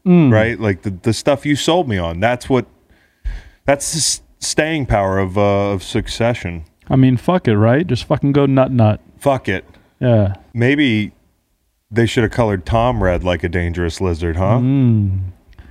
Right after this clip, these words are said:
Speaker 2: Remember he said that, uh, to Greg about, I think it was, uh, when
Speaker 1: There,
Speaker 2: he walked at,
Speaker 1: there are
Speaker 2: into
Speaker 1: a
Speaker 2: the
Speaker 1: few
Speaker 2: wedding?
Speaker 1: little Easter eggs there about Mister Wamsgans.
Speaker 2: Give me a couple.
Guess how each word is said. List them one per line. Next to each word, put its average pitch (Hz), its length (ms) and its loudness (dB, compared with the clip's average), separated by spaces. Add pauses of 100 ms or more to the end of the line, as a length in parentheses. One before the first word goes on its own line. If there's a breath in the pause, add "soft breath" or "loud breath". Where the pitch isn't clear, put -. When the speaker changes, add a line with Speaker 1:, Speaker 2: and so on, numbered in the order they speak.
(160 soft breath)
Speaker 2:
Remember 113 220 2
he 123 120 2
said 131 240 -2
that, 127 200 2
uh, 120 200 0
to 107 160 -4
Greg 120 400 0
about, 107 320 2
I 104 80 2
think 107 180 -6
it 117 60 0
was, 98 320 -2
uh, 98 480 2 (120)
when 107 100 0
Speaker 1:
There, 113 80 4
Speaker 2:
he 120 60 2
walked 113 360 0
at, 101 240 -2
Speaker 1:
there 175 160 4
are - 20 2
Speaker 2:
into 160 60 0
Speaker 1:
a 110 40 -2
Speaker 2:
the 107 60 2
Speaker 1:
few 214 100 4
Speaker 2:
wedding? 220 200 2
Speaker 1:
little 143 80 2
Easter 131 340 2
eggs 120 220 2
there 117 220 4
about 113 420 2 (500)
Mister 123 480 2
Wamsgans. 107 800 2
Speaker 2:
Give 113 140 0
me 123 100 2
a 110 60 2
couple. 87 480 -6